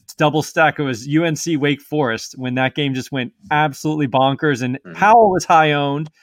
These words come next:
Speaker 1: but Hartman wasn't, and he had, like, five touchdowns or something outrageous.
Speaker 2: Yeah.
Speaker 1: Uh, and that double stack won the,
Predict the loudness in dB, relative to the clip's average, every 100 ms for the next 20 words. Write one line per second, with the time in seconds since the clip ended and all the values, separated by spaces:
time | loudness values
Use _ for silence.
0 | _ _ -4 -2 2 2 2 -4 -2 -2
1 | -2 -4 -4 -2 0 -2 _ -2 2 2
2 | 0 -4 -6 -6 -4 -6 -6 -10 -8 -6
3 | -4 -6 -8 -8 -4 -4 -8 -16 _ _
4 | _ _ -4 -2 -2 -4 -6 2 2 2
5 | 0 2 -2 0 2 2 0 -4 -2 -4